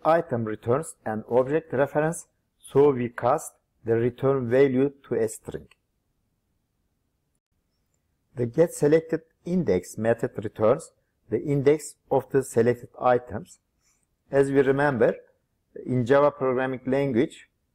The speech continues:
index begins with zero, this is the zeroth, uh, uh, string, and this is the first string, and this is the third one. And get the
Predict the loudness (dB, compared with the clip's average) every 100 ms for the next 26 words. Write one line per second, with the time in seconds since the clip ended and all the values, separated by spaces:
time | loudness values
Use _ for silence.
0 | _ -8 2 2 2 -6 -4 -2 -2 -8
1 | -20 -8 -4 -4 -6 -6 0 2 4 2
2 | -2 _ _ _ -16 -12 -8 0 4 4
3 | 0 -12 -2 4 4 2 -6 _ _ _
4 | _ _ _ _ _ 0 2 2 0 -2
5 | -4 -8 -12 -6 -4 -6 _ -10 -8 -8
6 | -10 -6 -2 -2 -2 _ -20 _ _ 0
7 | 0 0 -8 -16 -8 -8 -8 -8 -8 -8
8 | -12 -8 -4 0 0 0 -4 -4 -8 _
9 | _ _ _ _ _ _ _ -4 -4 -2
10 | 2 2 2 4 4 4